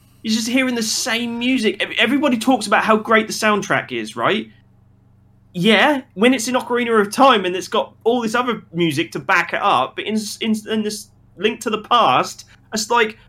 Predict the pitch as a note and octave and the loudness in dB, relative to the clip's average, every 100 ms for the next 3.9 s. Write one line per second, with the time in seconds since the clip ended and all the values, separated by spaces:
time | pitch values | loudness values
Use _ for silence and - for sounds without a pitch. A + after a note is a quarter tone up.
0 | _ - A3+ A3 A#3+ A3+ A#3 G3+ - A#3+ | _ 0 0 0 2 6 6 4 -8 -4
1 | B3 A3 - F#3 G#3 B3 G#3 - - - | -2 -2 -6 -6 -2 -2 -2 -4 -8 0
2 | A#3 A#3+ - F#3+ G#3+ B3 A#3 G#3 - - | 2 2 0 2 4 4 2 -2 -8 -8
3 | - G#3 G#3 A3 B3+ C4+ F3 C#3 | -2 -2 0 2 4 4 0 -2